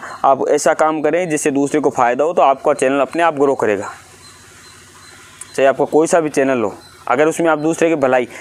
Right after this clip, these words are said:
हाँ, ज़रूरी नहीं कि आप फ़ायदे वाले बनाओ, अगर आप दूसरे को entertainment कर सकते हो, कुछ भी कर सकते हो, जिससे दूसरे को गलत जानकारी नहीं हो।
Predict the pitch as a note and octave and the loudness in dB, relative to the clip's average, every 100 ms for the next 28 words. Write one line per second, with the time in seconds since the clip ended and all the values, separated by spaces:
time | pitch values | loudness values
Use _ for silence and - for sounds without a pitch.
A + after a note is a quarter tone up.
0 | - - C#3+ A#2 D#3+ G#3 G#3+ A#3 G#3+ D#3+ | -6 0 0 2 0 0 0 2 2 2
1 | D3 D#3+ E3 D3 C3+ - - C3+ E3 E3+ | 0 2 2 2 -2 -6 -8 -2 0 2
2 | E3+ F3+ F3+ F3+ E3+ F3 F3 F3 F3 F3 | 0 0 2 2 0 0 0 0 -2 0
3 | E3+ D#3 D#3+ D#3 D#3 - - - B3+ A#3+ | 0 0 0 0 0 -2 -14 -6 -4 0
4 | C4 A3 G#3 G3+ D#3 E3+ A3+ F#3 G3 F#3+ | 0 0 0 -2 -2 -4 -2 -2 -2 0
5 | G#3+ A3+ E3 G3 E3+ F#3 F3+ F3+ D#3+ C3+ | 0 2 2 2 2 2 2 2 2 -2
6 | G#2+ | -4